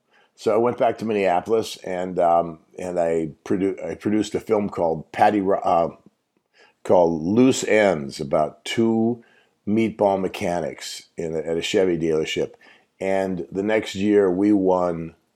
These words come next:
what became Sundance. We won the nineteen seventy-six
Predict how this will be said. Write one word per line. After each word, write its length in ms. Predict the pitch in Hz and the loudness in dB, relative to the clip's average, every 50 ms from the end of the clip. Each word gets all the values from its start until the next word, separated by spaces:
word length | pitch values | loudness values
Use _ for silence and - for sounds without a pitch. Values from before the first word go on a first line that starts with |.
| _ _ _ _ _ _ _ _ _ _ _ _ _ | _ _ _ _ _ _ _ _ _ _ _ _ _
what 320 | 90 90 87 80 - - | -2 -2 -2 -2 -4 -8
became 400 | - 92 - - 110 104 101 92 | -10 -10 -2 2 2 4 4 2
Sundance. 580 | 85 - - 107 101 95 82 78 78 80 - - | 0 -2 0 0 0 0 0 -2 -4 -4 -6 -2
We 140 | 95 113 113 | 2 2 2
won 480 | 104 101 98 95 92 90 87 85 76 73 76 | 4 2 2 0 0 -2 -4 -6 -8 -10 -8
the 680 | 76 87 87 85 85 82 82 82 80 80 78 - - - _ _ _ _ _ _ - | -6 -4 -2 -2 0 -2 -2 -2 -4 -4 -6 -8 -12 -20 _ _ _ _ _ _ -10
nineteen 720 | 87 87 92 95 101 104 101 101 - 107 104 101 98 92 | -6 -4 0 2 2 2 0 0 0 2 2 2 2 0
seventy-six 1800 | - - - - 101 92 95 92 98 95 95 92 87 - - _ _ _ _ - - - - - - 104 92 90 87 - - - - - - | -4 -6 -2 2 4 4 4 2 2 0 0 0 0 -2 -6 _ _ _ _ -12 -8 -6 -4 2 4 6 6 6 4 0 -6 -12 -12 -14 -16